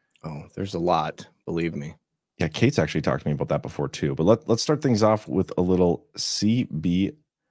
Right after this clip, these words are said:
Speaker 2: What, how'd you say? C B D distillery <laughs> last time?
Speaker 1: <laughs>
Speaker 2: C B D distillery.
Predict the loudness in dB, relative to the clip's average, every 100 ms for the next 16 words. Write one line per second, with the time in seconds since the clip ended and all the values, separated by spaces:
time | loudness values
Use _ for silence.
0 | _ _ _ 0 2 2 2 0 2 2
1 | 4 4 2 2 4 4 2 -6 _ -2
2 | -2 0 2 4 4 2 -2 -8 -12 -16
3 | -8 -4 -4 -4 -8 -4 -2 -2 -4 -2
4 | -2 -2 2 8 6 10 6 8 6 6
5 | 8 6 8 6 6 6 2 4 2 0
6 | 0 -2 0 0 0 -4 -8 -2 0 2
7 | 0 -4